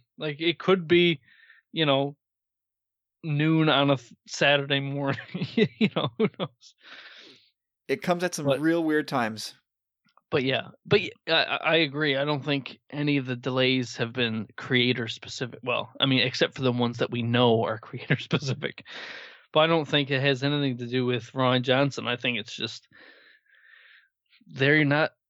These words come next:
Speaker 1: having any idea what they're gonna do. Um, and we seem to have, uh, we seem to still be in that situation because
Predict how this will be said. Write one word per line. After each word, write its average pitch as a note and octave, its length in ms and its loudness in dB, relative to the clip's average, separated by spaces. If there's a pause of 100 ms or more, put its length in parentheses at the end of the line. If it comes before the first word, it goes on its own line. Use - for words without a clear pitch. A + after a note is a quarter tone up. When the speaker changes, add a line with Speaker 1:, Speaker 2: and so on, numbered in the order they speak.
(440)
Speaker 1:
having D3+ 360 2
any D#3 180 4
idea D3+ 380 2
what D#3 200 2
they're D#3 120 -2
gonna D3+ 240 -4
do. D3 440 4 (720)
Um, C3 560 -2 (560)
and C3+ 460 2 (1300)
we C#3 140 0
seem D#3 460 2
to C3 200 0
have, A#2+ 460 0 (160)
uh, C3+ 320 0 (880)
we C3 80 0
seem F#3 260 4
to F3+ 60 6
still F3 260 4
be E3+ 140 0
in E3+ 120 4
that E3+ 120 4
situation D#3+ 680 -2
because B2 500 -8